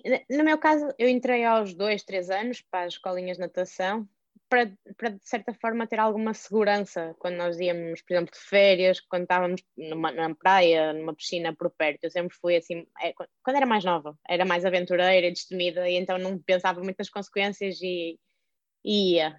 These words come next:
Então acho que foi um bocadinho por, eh, por segurança para, para de certa forma poder tar-, podermos estar um bocadinho mais seguros, não é?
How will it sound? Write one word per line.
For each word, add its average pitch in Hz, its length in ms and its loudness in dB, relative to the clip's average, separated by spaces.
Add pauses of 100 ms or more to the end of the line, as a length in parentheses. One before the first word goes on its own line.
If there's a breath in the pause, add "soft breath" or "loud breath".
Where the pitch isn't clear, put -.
Então 170 220 0
acho 175 200 -2
que - 140 -20
foi 196 140 4
um 190 60 -2
bocadinho 190 420 -2
por, 196 300 -4
eh, 190 460 0
por 202 140 -10
segurança 185 800 0
para, 156 720 -4 (640)
para 170 140 2
de 170 60 -8
certa 185 240 2
forma 180 380 0
poder 175 320 2
tar-, 185 240 2
podermos 185 300 -2
estar 185 160 2
um 185 60 -2
bocadinho 190 260 -2
mais 196 180 -2
seguros, 214 240 -2
não 170 80 -4
é? 180 220 -6